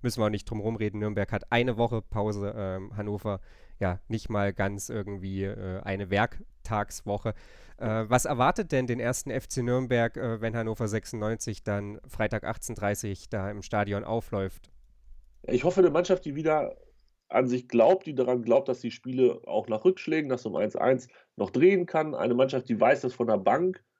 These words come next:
Speaker 2: gute Leute kommen können, die wechselt gegen, ähm, gegen Kiel waren echt nicht verkehrt.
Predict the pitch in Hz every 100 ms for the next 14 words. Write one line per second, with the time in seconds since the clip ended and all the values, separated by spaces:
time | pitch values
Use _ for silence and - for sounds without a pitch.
0 | _ - 180 208 165 170 175 156 160 170
1 | 165 175 190 139 120 135 - 147 131 131
2 | 123 120 117 78 107 110 107 107 104 -
3 | - - - - - - - - - -
4 | 180 160 196 196 170 165 - - 160 185
5 | - 185 - 165 - 170 180